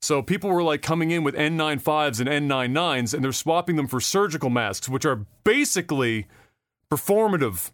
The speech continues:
at this point. They're, they're, they're not really, they're like, like theater. Uh, surgical mask doesn't do anything, and so people were, like, asking the security guard, like, "Are you absolutely certain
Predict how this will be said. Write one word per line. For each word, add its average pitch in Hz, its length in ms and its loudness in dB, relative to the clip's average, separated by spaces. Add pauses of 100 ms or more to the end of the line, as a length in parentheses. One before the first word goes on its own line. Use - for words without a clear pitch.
(140)
at 131 140 -2
this 147 160 0
point. 139 380 -2
They're, 147 220 0
they're, 143 280 0
they're 131 200 -2
not 185 240 0
really, 175 240 2
they're 147 80 0
like, 175 200 0
like 160 120 -2
theater. 160 640 0 (440)
Uh, 135 160 0
surgical 180 360 0
mask 170 180 0
doesn't 135 200 -2
do 196 140 2
anything, 127 340 0
and 120 80 -2
so 165 140 0
people 185 240 0
were, 185 80 2
like, 170 160 2
asking 170 340 0
the 151 60 -2
security 170 320 -2
guard, 139 220 0
like, 131 140 -2
"Are 147 100 2
you 269 200 0
absolutely 262 680 0
certain 214 400 -2